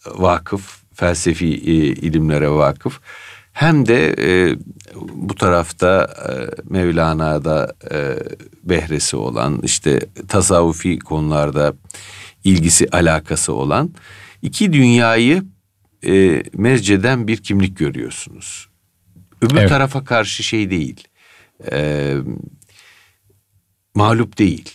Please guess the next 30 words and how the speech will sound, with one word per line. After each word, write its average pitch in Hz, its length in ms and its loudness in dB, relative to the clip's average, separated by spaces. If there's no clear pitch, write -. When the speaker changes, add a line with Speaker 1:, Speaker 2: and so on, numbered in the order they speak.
Speaker 2:
Evet. 98 260 4
Speaker 1:
Ö-, 117 220 -2
öbür 143 280 2
tarafın 139 420 0
da 104 80 4
hikmetli 95 520 -2
tarafını 90 480 0
almaya 95 540 0
Speaker 2:
Tabii, 95 120 0
Speaker 1:
talip. 87 480 -2
Yani 80 220 0
Speaker 2:
tabii. 82 60 -6
Speaker 1:
o - 120 -10
reaksiyoner 139 840 2
değil. 62 300 -10
Speaker 2:
Evet. 95 140 4
Speaker 1:
Mesela 117 280 0
b-, 101 40 -12
baktığınız 147 580 -2
zaman, 95 500 0
e, 85 340 -2
daha 98 220 -2
Arap 104 300 -2
dünyasına 95 500 0
gelişen 85 460 0
fikri 85 360 -4
cereyanlara 80 720 -2
reaksiyonerlik 107 840 0
görüyorsunuz. 64 640 -4
Speaker 2:
Evet. - 80 -10